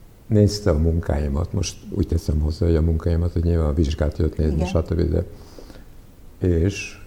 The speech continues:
Speaker 1: egyszer csak fölhívott, és kérte, hogy menjek be a tévébe, és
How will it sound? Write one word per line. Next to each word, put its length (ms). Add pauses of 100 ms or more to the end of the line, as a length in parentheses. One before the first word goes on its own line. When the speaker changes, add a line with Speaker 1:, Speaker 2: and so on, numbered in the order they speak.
(260)
Speaker 1:
egyszer 340
csak 200 (240)
fölhívott, 640
és 160
kérte, 320
hogy 80
menjek 320
be 140
a 180 (500)
tévébe, 720 (720)
és 360